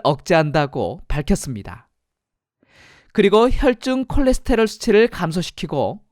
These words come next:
혈당 조절에도 도움을 주는데요. 국립의학도서관의 연구에 따르면 후추의 피페린 성분이 혈당 대사를 개선해주고 비만인 분들의 인슐린 감수성을 높이는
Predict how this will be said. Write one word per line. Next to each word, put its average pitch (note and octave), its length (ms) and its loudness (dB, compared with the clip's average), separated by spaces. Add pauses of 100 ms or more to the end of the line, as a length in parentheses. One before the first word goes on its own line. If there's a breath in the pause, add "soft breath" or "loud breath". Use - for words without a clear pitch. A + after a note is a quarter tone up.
(540 soft breath)
혈당 A#3 520 2
조절에도 F#3+ 560 2
도움을 F#3 420 4
주는데요. B2 680 -8 (920)
국립의학도서관의 G3+ 1500 2
연구에 E3 300 4
따르면 C#3+ 580 -2 (460)
후추의 B3 640 0
피페린 A#3+ 480 0
성분이 D3 580 -4 (560)
혈당 A#3 560 2
대사를 G#3 540 2
개선해주고 D#3 880 -4 (600)
비만인 A3 560 2
분들의 G#3+ 560 2
인슐린 F#3 540 0
감수성을 F#3+ 640 0
높이는 C#3 560 0